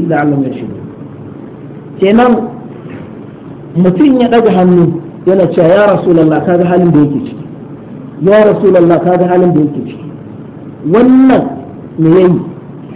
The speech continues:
Ya yi ainihin shirki. Tsantsan shirka.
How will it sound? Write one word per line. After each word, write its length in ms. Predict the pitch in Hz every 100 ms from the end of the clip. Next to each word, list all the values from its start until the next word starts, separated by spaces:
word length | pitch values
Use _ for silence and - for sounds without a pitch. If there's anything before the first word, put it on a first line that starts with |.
| - - - - -
Ya 120 | 202
yi 180 | 202 214 -
ainihin 360 | 135 127 113 -
shirki. 360 | - - - - - - 214 - - - -
Tsantsan 380 | 240 247 240 220 226
shirka. 240 | 175